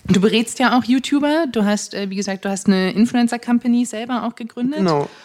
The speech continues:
Speaker 1: Und, ähm, wenn ich jetzt zu dir kommen würde, „Du, hey, ich bin Carsten Maria Müller, ich möchte jetzt einen YouTube-Channel aufmachen, ich möchte jetzt YouTuber werden.“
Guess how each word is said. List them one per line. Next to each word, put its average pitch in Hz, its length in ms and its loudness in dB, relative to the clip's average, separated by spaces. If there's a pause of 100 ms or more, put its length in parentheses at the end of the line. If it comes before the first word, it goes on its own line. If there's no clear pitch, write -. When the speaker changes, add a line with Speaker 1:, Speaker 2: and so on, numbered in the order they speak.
(240)
Speaker 1:
Und, 220 400 8
ähm, 208 200 4
wenn 220 120 6
ich 262 80 0
jetzt 269 180 -2
zu 254 80 0
dir 262 140 2
kommen 262 180 6
würde, 254 220 2
„Du, 247 120 -2
hey, 226 140 0
ich - 140 -6
bin 214 100 6
Carsten 208 280 0
Maria 175 260 -2
Müller, 247 260 0
ich 226 100 -4
möchte 214 220 -2
jetzt 202 220 -10
einen 190 240 -2
YouTube-Channel 156 760 -12
aufmachen, 131 500 -10
ich - 140 -14
möchte 180 220 -8
jetzt 165 180 -14
YouTuber 139 380 -16
werden.“ 127 300 -18